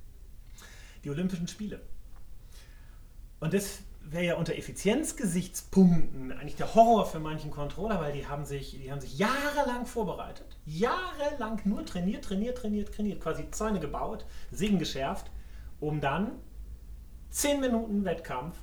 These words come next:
abzurufen, um zu gewinnen. Und es werden so gerne Sportbeispiele benutzt in der, in Unternehmen. Und ich finde,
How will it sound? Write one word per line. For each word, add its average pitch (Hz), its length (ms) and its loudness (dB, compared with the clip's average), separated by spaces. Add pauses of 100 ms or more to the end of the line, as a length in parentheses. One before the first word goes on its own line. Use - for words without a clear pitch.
abzurufen, 151 880 -4 (140)
um 147 100 -8
zu 160 100 -8
gewinnen. 117 440 -6 (1900)
Und 165 280 -2
es 175 140 -6
werden 165 200 -2
so 208 200 0
gerne 226 320 2
Sportbeispiele 113 840 -4
benutzt - 640 -10 (340)
in 117 120 -6
der, 101 240 -6
in 101 140 -6
Unternehmen. 98 580 -6 (500)
Und 143 100 -2
ich - 120 -6
finde, 143 200 0